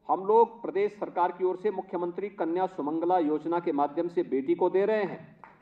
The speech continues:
तो बेटी की शादी के लिए सामूहिक विवाह योजना के माध्यम से इक्यावन हजार रुपये की सहायता भी प्रदेश सरकार दे रही है, जिसमें तीन लाख गरीब बेटियों की शादी अब तक इस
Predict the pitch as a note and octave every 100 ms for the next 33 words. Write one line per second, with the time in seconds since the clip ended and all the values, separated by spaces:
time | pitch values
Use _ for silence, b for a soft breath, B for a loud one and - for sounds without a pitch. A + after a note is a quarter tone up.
0 | _ - E3 B2+ D#3+ D#3+ G3 G3 F#3+ D#3
1 | E3 F#3+ G3 G#3+ A3 E3+ - - - -
2 | - - - - F3 F#3+ A#3 C4 G#3 G3+
3 | F#3 G3+ A3 G3 F#3+ F#3 G3 G3 F#3 E3
4 | E3+ F#3+ G3 G#3 F#3+ F3 E3+ F3 D3 D#3
5 | D#3+ D#3+ D#3 E3 - C3 C3+ C#3+ D#3+ F#3+
6 | B2+ D3 D3 - B2 D#3 F3 F#3 - -
7 | - A#2+ D#3+ E3+ F#3+ G#3 F3 E3+ F3+ F3+
8 | - G#3 A3+ G#3+ E3 F#3+ A#3+ G#3 - -
9 | - - - _ _ - - F3 G#3+ G#3+
10 | D#3 D#3+ F#3 F3+ F3+ D3+ D3+ F#3+ G3+ D#3+
11 | - - F3+ - - - F3+ -